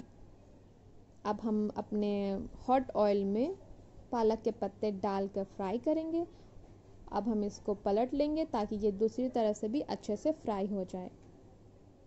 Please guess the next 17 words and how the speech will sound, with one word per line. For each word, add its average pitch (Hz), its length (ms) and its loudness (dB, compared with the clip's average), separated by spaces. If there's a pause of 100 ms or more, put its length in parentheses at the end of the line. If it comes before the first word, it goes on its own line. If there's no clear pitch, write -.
(920)
ये 226 120 6
देखिए 202 280 2
हमारे 208 280 0 (100)
पालक 214 320 2
के 269 120 0
पत्ते 226 480 0
fry 208 340 0
होकर 208 320 0
तैयार 196 400 0
हैं। 381 100 4
अब 320 100 2
हम 254 120 2
इसको 240 220 -2
निकाल 202 360 0
लेंगे 226 300 0
एक - 300 -4
paper 190 260 0